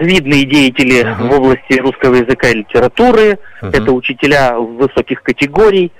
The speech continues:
Speaker 1: преподаватели со стажем. Поэтому, э, им особое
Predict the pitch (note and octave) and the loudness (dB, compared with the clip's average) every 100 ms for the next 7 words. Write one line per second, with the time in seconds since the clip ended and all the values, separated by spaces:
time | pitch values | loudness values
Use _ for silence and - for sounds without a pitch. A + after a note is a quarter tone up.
0 | - B2 C3 C#3 D#3+ G#3 F#3+ F3+ E3+ - | -10 -6 -2 0 0 0 0 2 0 -2
1 | _ - D#3 - D3 C#3 C3+ B3 - _ | _ -4 -4 -2 -2 0 -2 -4 -10 _
2 | - B2 D#3 D#3 D3 C#3 C3 _ _ _ | -8 -4 -2 -2 -2 -2 -4 _ _ _
3 | _ _ _ C3 B2 A#2+ - D#3 C#3 - | _ _ _ 0 2 2 0 -2 -4 0
4 | A2+ A2 G#2+ | 0 2 0